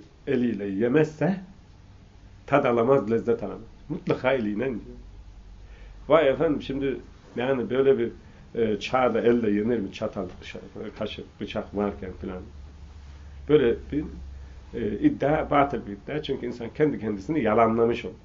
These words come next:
Mutlaka bir yemeği, özellikle de, özellikle de et yemekle, he, bir de, e, kemikliyse, e, şöyle güzel bir et yeme,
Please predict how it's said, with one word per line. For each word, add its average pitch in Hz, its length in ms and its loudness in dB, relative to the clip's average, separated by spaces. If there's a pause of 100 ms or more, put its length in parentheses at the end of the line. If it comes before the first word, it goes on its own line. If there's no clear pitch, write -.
(240)
Mutlaka 110 600 2
bir 135 220 4
yemeği, 117 380 6 (420)
özellikle 139 600 8
de, 120 180 -4 (600)
özellikle 120 540 2
de 101 120 2 (720)
et 139 220 10
yemekle, 104 480 4 (520)
he, 139 340 6 (200)
bir 113 80 -8
de, 117 120 0 (600)
e, 113 140 2
kemikliyse, 123 760 -2 (1000)
e, 107 140 -4
şöyle 110 220 0
güzel 104 340 4
bir 104 120 -2
et 110 180 0
yeme, 107 300 0